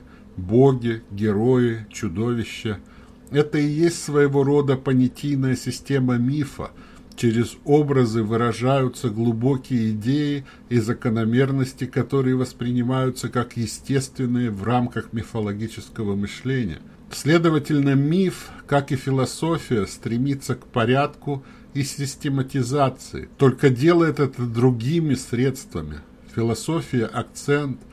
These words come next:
ставится на формальной логике и абстрактных понятиях, тогда как миф опирается на символы и метафоры.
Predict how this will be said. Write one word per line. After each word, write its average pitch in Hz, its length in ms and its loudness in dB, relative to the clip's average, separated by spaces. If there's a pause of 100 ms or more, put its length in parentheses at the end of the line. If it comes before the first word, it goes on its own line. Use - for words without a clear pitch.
(540)
ставится 147 680 0
на 123 140 2
формальной 127 720 2
логике 120 720 -2 (240)
и 120 100 -2
абстрактных 127 840 -2
понятиях, 127 720 -4 (220)
тогда 120 340 4
как - 280 -4
миф 147 480 0 (140)
опирается 113 720 -2
на 104 160 -2
символы 143 760 -4 (120)
и 113 80 -6
метафоры. 110 800 -4